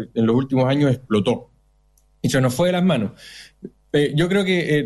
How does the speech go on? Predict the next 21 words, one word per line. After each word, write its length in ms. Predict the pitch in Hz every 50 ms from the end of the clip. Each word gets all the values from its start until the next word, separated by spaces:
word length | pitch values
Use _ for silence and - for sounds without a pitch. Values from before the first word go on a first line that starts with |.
| - -
el, 240 | 151 143 135 - -
la 200 | 139 131 131 127
descentralización 1000 | 127 170 175 - 196 180 160 185 170 165 156 160 156 - - 180 190 208 208
del, 260 | 202 202 190 180 - 143
del 300 | 147 147 147 139 127 135
país 320 | - 135 139 156 185 185
es 60 | 170
algo 200 | 165 170 175 175
que 180 | 160 160 143 123
todos 420 | - - 196 208 214 208 175 -
y 60 | 170
todas 240 | 160 208 220 208 -
queríamos 440 | - 180 170 202 208 196 196 196 185
desde 200 | 175 170 156 156
hace 160 | 147 - - 151
mucho 200 | 185 190 - 220
tiempo. 420 | 226 247 196 - - - 104 - - - - _ _ _
Sin 220 | - - 143 156
embargo, 720 | 165 160 165 170 175 180 190 208 214 220 - - - _ _ _ _ _ _ _ _ _ _ _
nos 240 | 127 120 120 120 -
pilla 580 | - 202 208 190 190 190 196 214 240 - -